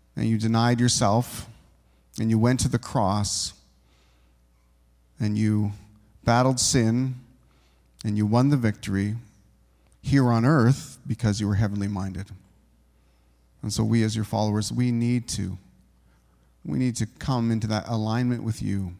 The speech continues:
We need to draw on what will be true in the kingdom yet to come that isn't true here. When we say the Lord's Prayer together, we need to recognize that you are our Father in heaven and that we do want your,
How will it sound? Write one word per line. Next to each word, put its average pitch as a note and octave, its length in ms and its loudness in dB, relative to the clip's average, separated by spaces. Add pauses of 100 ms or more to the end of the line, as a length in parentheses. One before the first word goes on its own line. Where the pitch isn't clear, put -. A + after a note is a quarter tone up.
(560)
We - 80 -2
need B2+ 140 2
to A#2+ 100 0
draw A#2+ 320 2
on A2+ 240 0
what A#2+ 160 0
will B2 160 0
be A#2 140 2
true B2+ 400 2
in G#2 80 0
the G#2+ 80 -2
kingdom A2 400 0
yet A2 180 -2
to A#2 80 -8
come G#2+ 460 -4 (400)
that B2 100 -2
isn't B2+ 240 2
true A#2+ 280 2
here. G#2 460 -2 (760)
When A2+ 140 -2
we A2+ 80 2
say B2+ 180 2
the A2+ 80 2
Lord's A#2 320 2
Prayer C3 260 0
together, G2+ 480 -2 (1080)
we A#2 80 -2
need A2+ 80 0
to A2 60 0
recognize A2 560 0
that G#2 160 -2 (100)
you A#2 140 -2
are G#2+ 40 -2
our G#2+ 120 0
Father A#2 380 -2
in A#2 80 0
heaven G2+ 440 -2 (600)
and G#2+ 120 -4
that A2 40 -2
we A2 120 2
do D3+ 160 6
want A2+ 260 0
your, G#2+ 160 -2